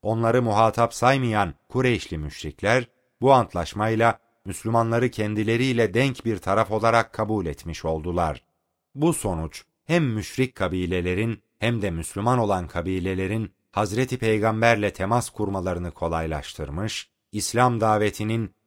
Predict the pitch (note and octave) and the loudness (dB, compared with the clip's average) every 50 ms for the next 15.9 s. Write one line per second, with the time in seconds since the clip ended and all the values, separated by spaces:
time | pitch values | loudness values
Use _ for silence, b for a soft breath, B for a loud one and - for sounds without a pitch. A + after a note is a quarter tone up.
0 | _ - - A2 A2+ A#2 A#2 A2+ A2+ A#2 A2 A2+ B2 A#2+ A2+ - - A#2 A#2+ C3+ | _ -6 -4 -2 0 0 2 2 4 2 2 2 2 0 0 0 2 2 4 6
1 | C#3 C3+ B2 G#2+ A#2 G#2 F#2+ F#2+ G2 F2+ - - F2+ E2+ - - F2 E2+ D#2 - | 4 4 4 2 0 0 0 0 0 -2 -2 -4 -8 -8 -6 -6 -8 -8 -8 -6
2 | - F2 E2 D#2+ D#2+ E2+ E2 E2+ D#2 - - - F2 E2+ D2+ C2+ - _ _ _ | -2 -2 0 0 0 -2 -4 -6 -8 -10 -10 -8 -6 -6 -6 -8 -12 _ _ _
3 | _ _ _ _ _ _ _ _ - C3 D#3+ D#3 - A2+ F#2 - - E2 D#2 D#2+ | _ _ _ _ _ _ _ _ -4 -2 -2 -2 0 -2 -4 -4 -6 -6 -8 -8
4 | D2+ - _ _ _ _ A#2 A2+ - - A2+ A#2+ A#2+ A#2+ A#2+ B2 B2 B2+ B2 B2 | -8 -12 _ _ _ _ -6 -6 -4 0 2 2 4 4 4 2 2 2 0 0
5 | - - A#2+ C#3 D3+ - C3+ A#2+ A2 G#2+ G2+ E2+ - - A2+ A#2 A2 - - G#2 | -4 -4 -4 -2 0 2 2 2 4 2 0 -2 -2 0 0 0 0 -2 -2 -2
6 | G2+ G2 F#2+ G#2 G#2 - - G2 G2 B2 B2+ - A2 G#2+ G2+ G#2+ G#2 G#2+ G2 F#2 | -2 0 0 0 0 0 0 0 2 2 0 0 -2 -2 -2 -2 -2 -2 -2 -2
7 | G2+ F2+ - G#2 G2+ G2+ G#2 F#2+ E2 D#2 B2+ D3 C3 G2 F#2+ G#2 G2+ F2+ F2 E2+ | -2 -2 -2 -6 -4 -2 -2 -2 -2 0 -2 -2 -2 -2 -2 -2 -2 0 -2 -2
8 | E2 E2 E2 D#2 D2+ C#2 D2 C#2+ - - _ _ _ _ _ _ _ _ _ G2 | -2 -4 -4 -6 -6 -6 -6 -6 -6 -10 _ _ _ _ _ _ _ _ _ -2
9 | G2+ G2+ G2+ G2+ A#2+ A2 - - - E2+ D#2+ - _ _ _ _ _ - A2 A#2 | 0 0 0 0 0 -2 -2 -4 -6 -6 -6 -6 _ _ _ _ _ -4 0 2
10 | B2+ D3+ D#3+ D#3 C3 B2 A#2 A2 G#2+ F#2+ - G#2 G2+ F#2+ - G#2 F#2+ - - G2+ | 4 4 4 6 4 4 4 4 2 0 -2 -2 -4 -2 -2 -4 -6 -6 -6 -6
11 | G2 F#2+ G2+ G#2 F#2+ D#2+ - _ _ - B2+ D3 D3 - - B2+ B2+ B2+ B2+ A#2 | -4 -2 0 -2 -2 -2 -8 _ _ -4 -2 -2 -2 -2 -2 0 0 0 0 -2
12 | G2 - G2 F#2+ - - G#2 G#2 A#2+ A#2 - G#2 G2+ F2 G2+ F#2+ F#2 F2 F#2 F2 | -2 -4 -4 -4 -4 -4 -2 0 0 0 0 0 0 0 0 0 0 0 -2 -4
13 | - - G#2 G2 F2 D#2 - - G#2 E2+ - - D3+ C#3+ A#2+ G2 E2+ F2 D#2+ - | -2 -2 -2 -2 -2 -4 -8 -10 -10 -8 -4 -2 0 0 0 0 0 -2 -6 -6
14 | - F#2 F2 E2+ E2 F2 D2+ - _ - F#2 F2+ - - G#2 G#2 G#2+ G#2 G2+ G#2 | -6 -8 -6 -2 -2 -2 -2 -2 _ -10 -10 -8 -6 -4 -2 0 0 0 0 0
15 | G#2 G#2+ A#2+ A#2 G2+ - - D#2+ D#2 D2+ D2 C#2 - - G2+ A#2 A#2+ | 0 2 0 0 -2 -4 -6 -6 -6 -6 -6 -8 -6 -2 -2 -2 -2